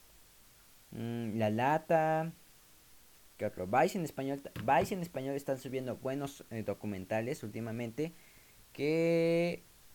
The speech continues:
neta, mis respetos para esos güeyes. Nosotros también vamos a sacar un documental. Espérenlo. Si les gustaría que sacáramos el documental, pues díganos en, en los comentarios. Y pasamos al número seis. Número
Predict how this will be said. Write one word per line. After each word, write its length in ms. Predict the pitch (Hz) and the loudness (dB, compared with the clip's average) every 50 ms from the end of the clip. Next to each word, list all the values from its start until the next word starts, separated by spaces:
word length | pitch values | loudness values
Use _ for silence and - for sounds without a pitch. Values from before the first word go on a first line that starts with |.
| - - | -16 -10
neta, 340 | - 113 120 127 123 131 | -6 -4 -4 -2 -2 -2
mis 220 | 127 123 110 104 107 | -2 -2 -2 -4 -6
respetos 340 | 104 - - 123 - 120 - | -8 -6 -6 -8 -8 -8 -6
para 200 | - 117 104 107 | -4 -4 -4 -4
esos 220 | - - 95 98 | -6 -10 -14 -8
güeyes. 460 | - 117 113 113 127 147 170 - - - - - | -6 -4 -4 -2 -2 -4 -6 -8 -10 -18 -18 -14
Nosotros 460 | - 117 110 104 - 151 139 151 147 - | -8 -6 -6 -4 -4 -4 -4 -4 -4 -4
también 200 | 131 135 139 135 | -6 -6 -4 -4
vamos 220 | 135 135 139 - | -4 -6 -8 -8
a 60 | - | -8
sacar 260 | - 123 - - 127 | -8 -6 -4 -4 -4
un 140 | 127 120 110 | -4 -4 -8
documental. 580 | 107 92 - - 104 98 95 - 127 127 131 - - - - | -8 -10 -8 -6 -8 -6 -4 -4 -4 -4 -4 -8 -16 -20 -20
Espérenlo. 560 | - - - - 135 135 139 139 139 143 160 | -20 -18 -8 -4 -2 -2 0 -2 -4 -4 -6
Si 240 | 170 - - 110 92 | -8 -10 -12 -12 -12
les 180 | - 92 - - | -10 -12 -12 -14
gustaría 560 | - - - 107 107 120 135 135 131 135 - - - - - - - | -14 -12 -8 -6 -6 -2 0 0 0 -2 -2 -8 -20 -20 -20 -20 -16
que 60 | - | -12
sacáramos 500 | - - - - 127 135 131 120 113 - | -10 -6 -2 0 0 0 0 -2 -4 -6
el 80 | 107 95 | -6 -6
documental, 560 | 101 98 - 98 95 98 101 - 131 139 139 | -6 -6 -8 -8 -8 -6 -4 -2 -2 -2 -2
pues 180 | - 95 85 | -4 -8 -8
díganos 380 | - 104 98 120 113 98 87 - | -6 -6 -6 -6 -6 -6 -8 -10
en, 1000 | - - 107 107 98 95 92 95 92 92 92 90 92 90 90 87 85 85 82 - - - - - - - - | -12 -10 -8 -8 -6 -6 -6 -6 -6 -6 -6 -6 -6 -6 -8 -8 -8 -8 -10 -12 -16 -20 -20 -20 -20 -20 -12
en 140 | - 101 104 | -8 -6 -6
los 160 | 98 95 - | -6 -6 -6
comentarios. 680 | - 107 104 104 98 95 - 139 143 135 110 98 - - - - - - - - | -6 -6 -6 -6 -4 0 2 2 2 2 0 -4 -6 -12 -20 -20 -20 -20 -14 -10
Y 140 | 151 180 170 | -10 -8 -6
pasamos 600 | - 95 92 - 117 120 120 120 113 110 - - | -6 -6 -4 -4 -4 -4 -4 -4 -6 -6 -8 -10
al 300 | - 101 95 92 87 - - | -8 -6 -6 -6 -8 -10 -10
número 540 | - 135 143 147 151 147 147 143 131 - - | -8 -6 -4 -2 -2 0 0 0 0 -2 -4
seis. 560 | - - - - - - - - - - - - - - - - - - - - - - - - - - - - - - - - | -10 -8 -6 -6 -6 -8 -12 -18 -18 -18 -20 -20 -20 -20 -20 -20 -20 -20 -20 -20 -20 -20 -20 -20 -20 -20 -20 -20 -20 -18 -10 -8
Número 600 | 110 127 135 143 147 147 151 147 151 139 113 | -4 -4 -2 -2 -2 0 0 2 2 0 0